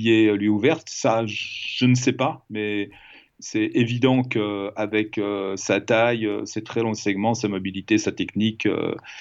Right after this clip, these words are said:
et aussi sa trajectoire de progression, tout est possible, hein, et que si c'est pas la N B A, euh, ça sera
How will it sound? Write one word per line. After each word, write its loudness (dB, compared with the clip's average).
et 6
aussi 4
sa 2
trajectoire 0
de 0
progression, -4
tout -2
est 0
possible, -2
hein, -2
et -2
que -4
si -6
c'est 2
pas 2
la 4
N 0
B -6
A, 6
euh, -2
ça -8
sera -4